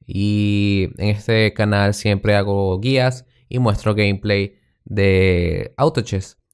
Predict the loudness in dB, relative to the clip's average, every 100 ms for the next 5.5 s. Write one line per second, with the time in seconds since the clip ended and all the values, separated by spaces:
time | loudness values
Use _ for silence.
0 | _ -8 -2 0 2 -2 -8 -6 -4 -2
1 | -2 0 2 0 -2 -4 -4 -4 -2 -2
2 | -2 -4 -6 -4 -2 -2 -2 -2 -2 -2
3 | -2 -2 -2 -2 0 -2 -2 -2 -2 -2
4 | -4 -6 -8 -8 -8 -8 -8 -6 -8 -4
5 | -2 0 0 -4 -6